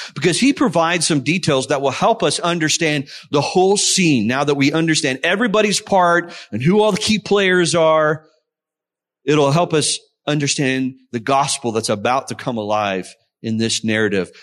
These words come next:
that God designed to happen exactly in this way.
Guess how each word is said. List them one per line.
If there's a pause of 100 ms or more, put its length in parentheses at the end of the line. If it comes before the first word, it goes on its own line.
(120)
that
God (220)
designed
to
happen
exactly
in
this
way.